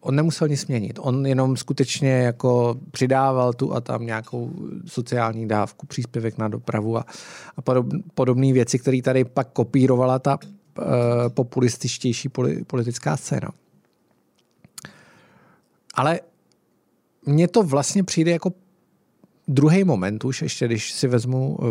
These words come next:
Vladimíra Mečera, byť to trochu jiná situace, kdy my jsme tehdy, asi část veřejnosti slížela ke Slovensku jako k tomu, „Podívejte se, to je jako tygr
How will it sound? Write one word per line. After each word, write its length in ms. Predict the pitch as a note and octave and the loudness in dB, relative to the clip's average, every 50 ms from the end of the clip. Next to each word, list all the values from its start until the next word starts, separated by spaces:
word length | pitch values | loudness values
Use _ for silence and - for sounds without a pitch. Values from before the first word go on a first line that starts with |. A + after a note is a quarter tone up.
| A2 - - | -2 -4 -6
Vladimíra 560 | - - A#2+ A2+ A2+ A2+ A2+ A#2 B2 C3+ C3+ | -6 -2 -2 0 0 0 0 0 0 0 0
Mečera, 440 | B2 G#2 - - A#2 A2+ A#2+ B2 C3 | 0 -2 -2 0 0 0 0 0 0
byť 280 | A#2+ A#2 A#2 - - - _ | -2 -4 -4 -6 -10 -20 _
to 80 | - - | -18 -10
trochu 260 | - C#3 A#2+ - C3+ | -8 -6 -4 -2 -2
jiná 200 | B2 B2 C#3 C3 | -2 0 -2 -2
situace, 480 | - - C3 - - - - - - - _ - - - - - - - - - - - _ _ _ _ | -4 -6 -6 -6 -8 -8 -8 -10 -12 -14 _ -20 -20 -20 -20 -20 -20 -20 -20 -20 -20 -20 _ _ _ _
kdy 400 | D#3 B2+ A#2+ D3+ D3 A#2+ G2 - - - - _ - - - _ _ _ _ _ _ _ - | -4 0 2 4 4 4 2 0 -6 -12 -20 _ -20 -20 -20 _ _ _ _ _ _ _ 0
my 100 | E3 E3 | 0 2
jsme 240 | - - G3 F#3 | 2 4 4 4
tehdy, 520 | F3 - B2+ A#2+ C3 B2+ C3+ C#3+ E3+ G3+ G#3 - - - - _ _ _ | 4 4 4 4 4 4 4 4 4 2 -2 -6 -12 -20 -20 _ _ _
asi 360 | - - - - C#3+ C#3 B2 - - _ - - - - | -6 -4 2 4 4 4 4 2 -4 _ -20 -14 -6 -2
část 680 | - B2+ G#2+ A2 B2 D3 D3 - - - - - - | 0 0 2 2 2 2 0 0 -2 -4 -4 -4 -2
veřejnosti 580 | D#3 C3+ B2+ A#2+ B2 B2 B2+ C3 B2 - D3+ | 0 2 2 4 4 2 2 0 2 2 2
slížela 520 | B2+ - - A#2 B2 A#2+ A#2+ C#3+ D3 B2 - | 2 2 2 2 2 4 4 2 2 0 0
ke 140 | - A#2+ - | -4 -6 -6
Slovensku 540 | - - A2+ A2 A#2 A#2 A#2 - - C#3 | -6 -4 -4 -4 -4 -6 -8 -4 0 0
jako 240 | C3 A2+ A2 - B2+ | 2 2 0 -2 -4
k 80 | - - | -4 -2
tomu, 200 | - A#2+ A#2 A#2 | -2 -2 0 0
„Podívejte 500 | - A#2+ A2+ A#2+ A#2+ A#2 A#2 A2+ - A#2+ | -2 0 2 2 4 4 2 2 0 -2
se, 240 | G#2+ - - A#2 G#2+ | -2 0 0 -2 -2
to 160 | - - B2+ | 0 0 0
je 420 | B2 A#2 A2+ A2+ A2+ A#2+ - - - | 2 2 2 2 0 -2 -4 -8 -8
jako 220 | G#2+ C3 - C3+ | -10 -8 -8 -8
tygr 460 | A#2+ - _ - G#3+ F#3+ F3 D3+ C#3 | -10 -6 _ 0 2 2 2 0 0